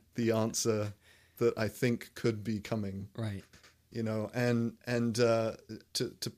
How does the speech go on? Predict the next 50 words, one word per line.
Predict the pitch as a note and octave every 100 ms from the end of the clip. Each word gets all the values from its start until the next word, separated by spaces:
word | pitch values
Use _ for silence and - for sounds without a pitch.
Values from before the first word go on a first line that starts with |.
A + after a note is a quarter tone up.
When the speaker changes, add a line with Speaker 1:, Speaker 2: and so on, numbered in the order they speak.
| -
Speaker 1:
yeah, | A#2+ E3 G2
pray | - C#3+ D#3+
those | A2 G2
prayers | - G#2+ G2+ G2+ G2+ - - _ _
and | A2 G#2+
then | G#2+ A2
listen | G#2+ G2+ - G#2 G2 F#2+
and | G#2+ G#2 G2 -
allow | G2 G2+ G#2+
the | G#2
Holy | G2 G#2 G2+
Spirit | - G#2 G2+ G2 - _ _
to | -
reveal | G#2 G2+ G2+ G#2 G2+
it. |
And | G#2+
he | A#2+
may | C3 C3
not | D3+ C#3+
do | C3
it | C3+
in | B2 B2
that | A#2 -
moment. | A2 A2 G#2 F#2+ - - - _
Speaker 2:
Mm-hmm. | B2 A#2 A2+ -
Speaker 1:
You | G2+
know, | G2+ F#2+ G2
sometimes | - A#2 A#2+ A2+ G#2
Speaker 2:
That |
Speaker 1:
we | A2+
Speaker 2:
doesn't | A2+
Speaker 1:
can | A2+
Speaker 2:
mean | A#2+
Speaker 1:
vi-, | A2
Speaker 2:
you're |
done | G#2 G#2+ G#2
praying. | - G#2
Speaker 1:
that | C3+
doesn't | D#3 E3 D3+
mean | D3 D3+
we're | C#3+
done | C3 C3+ C3
praying, | C3 C3+ D#3+
and | C3
it | A#2+
doesn't | B2+ C3
mean | B2 B2+
the | A#2+
answer | A#2 A#2 - A#2+
was | A2+ A2